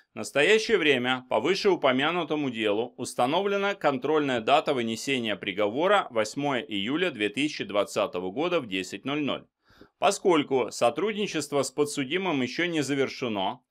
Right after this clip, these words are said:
правительство со всем уважением просит, чтобы дата вынесения приговора была отложена примерно на четыре месяца. Защита согласна с данным предложением.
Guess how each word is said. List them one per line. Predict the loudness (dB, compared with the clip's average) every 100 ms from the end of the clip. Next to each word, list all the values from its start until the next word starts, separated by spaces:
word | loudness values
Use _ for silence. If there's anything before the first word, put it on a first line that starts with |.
| _ -20 _ 2
правительство | 2 4 0 -2 -2 0 2
со | 2
всем | 2 0 -2 0
уважением | 4 4 4 0 0 -2
просит, | 2 2 2 0 -6
чтобы | -4 -2 0 4
дата | 6 4 4
вынесения | -2 -4 -4 -2 -2 -2
приговора | -4 -2 2 2 2 2 2
была | 4 4 4
отложена | 4 0 0 -2 -4
примерно | -4 -6 -4 -2 -2 -2
на | -4 -4
четыре | -8 -10 -6 -4
месяца. | -4 -4 -6 -12 -12 -12 -14 _ _
Защита | 0 0 0 0 0
согласна | 2 2 6 6 6 -2 -8
с |
данным | -2 0 0 -4
предложением. | -4 0 -2 -2 -6 -8 -14